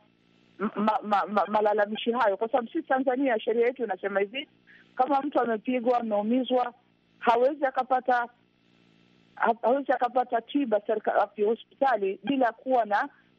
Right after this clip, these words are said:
fomu ya polisi inaitwa P F three. Sasa mara nyingi sana unakuta mtu ameumizwa, amepigwa, karibu ana, ana, madamu yanamchururika, lakini lazima aende kule polisi,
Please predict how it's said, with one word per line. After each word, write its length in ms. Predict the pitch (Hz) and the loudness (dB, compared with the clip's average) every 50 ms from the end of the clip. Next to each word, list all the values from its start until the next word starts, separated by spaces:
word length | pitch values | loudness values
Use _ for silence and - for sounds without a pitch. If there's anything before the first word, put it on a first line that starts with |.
| _ _ - | _ _ 2
fomu 280 | - 262 254 240 208 220 | 2 4 4 2 0 0
ya 120 | 208 185 | -2 -2
polisi 440 | - - 202 196 202 220 202 - 190 | -2 -2 -2 -2 0 -2 -4 -2 -2
inaitwa 360 | 175 185 190 190 - 196 175 | -2 0 0 0 0 -2 -2
P 200 | 175 - 233 220 | -2 -2 -2 -2
F 100 | 190 175 - - | -2 -2 -4 -6
three. 320 | - 180 180 160 147 135 - _ _ _ _ _ _ _ _ _ _ _ _ _ - _ - | -4 -2 -2 -2 -2 -6 -10 _ _ _ _ _ _ _ _ _ _ _ _ _ -10 _ -2
Sasa 220 | 269 277 - 294 | -2 2 2 0
mara 240 | 294 302 302 302 302 | 2 2 0 0 2
nyingi 260 | 294 339 349 302 320 311 | 2 0 0 0 0 2
sana 200 | - 370 339 320 | 2 2 2 2
unakuta 380 | 294 269 285 269 330 269 269 262 | 0 0 0 0 0 0 0 0
mtu 160 | 320 285 339 | 2 2 0
ameumizwa, 580 | 247 247 247 240 240 233 269 330 339 262 262 226 | 2 2 2 2 2 2 0 0 0 0 0 0
amepigwa, 540 | 214 220 208 185 - - 320 320 247 262 226 | 0 -2 -4 -4 -2 -2 -2 0 0 0 2
karibu 340 | - 226 233 294 262 269 | 2 0 0 0 -2 -2
ana, 180 | 254 233 208 226 - - - _ _ | 0 0 0 -4 -4 -10 -20 _ _
ana, 280 | - 208 214 220 196 165 - | -2 0 2 2 0 0 0
madamu 440 | - 190 208 196 226 277 320 311 311 | 0 -2 0 2 0 0 0 0 0
yanamchururika, 760 | 285 277 269 262 262 - 262 254 262 269 277 294 277 - 226 | 0 2 0 -2 -2 -2 0 0 0 2 0 0 0 0 0
lakini 260 | 220 220 - 269 247 240 | 0 0 -2 -2 0 0
lazima 320 | 247 - 254 302 262 254 233 - | 0 -2 -2 -4 -2 -2 -2 -2
aende 180 | 262 247 240 | -2 -2 -2
kule 340 | 233 - 269 254 233 247 311 - _ _ _ _ _ _ _ _ _ | -2 -2 -2 0 0 0 -2 -4 _ _ _ _ _ _ _ _ _
polisi, 560 | - 220 226 254 311 330 - - 247 220 220 | -2 -2 0 0 -2 -4 -4 -4 -4 -4 -4